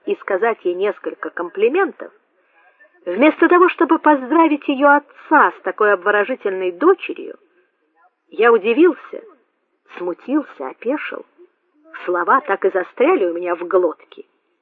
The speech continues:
Сципион, подметивший моё замешательство, взял слово вместо меня и высказал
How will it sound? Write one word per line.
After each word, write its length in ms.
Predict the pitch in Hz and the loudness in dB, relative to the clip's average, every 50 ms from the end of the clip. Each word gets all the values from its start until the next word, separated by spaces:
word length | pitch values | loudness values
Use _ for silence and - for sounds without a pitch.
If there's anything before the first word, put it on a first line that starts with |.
| _ _ _ _ _ _ _ _ _ _ _ _ _ - - | _ _ _ _ _ _ _ _ _ _ _ _ _ -14 0
Сципион, 600 | - 269 269 - 302 320 381 440 453 381 330 - - _ - | 0 0 2 4 4 4 6 6 4 2 0 -4 -10 _ 0
подметивший 720 | - 339 349 262 247 240 226 202 - 254 - - - 262 262 | 0 2 2 2 2 2 2 2 2 0 -2 -2 -2 -2 -2
моё 240 | 247 247 247 262 254 | 0 2 2 2 2
замешательство, 880 | 240 262 254 269 - - 277 269 269 - 262 247 - _ - 262 262 - - - - - - - _ _ _ _ _ - | 2 0 -4 -4 -4 -2 -4 -4 -2 -4 -8 -8 -10 _ -10 -10 -10 -10 -14 -20 -20 -20 -20 -20 _ _ _ _ _ -8
взял 360 | 180 190 208 339 403 427 381 - - | -8 0 4 6 6 6 4 2 0
слово 320 | 339 330 359 339 302 302 | 2 4 4 4 4 0
вместо 420 | 254 269 269 277 247 - _ 247 240 | -2 0 -2 -2 -2 0 _ -2 0
меня 380 | 233 240 240 294 349 381 370 - - _ | 0 -2 0 2 2 2 0 0 -4 _
и 120 | 269 277 | -6 -4
высказал 680 | 247 233 320 285 - - - - 190 156 180 180 165 - | 0 2 0 0 0 -4 -4 -4 -2 -2 0 -2 -2 -4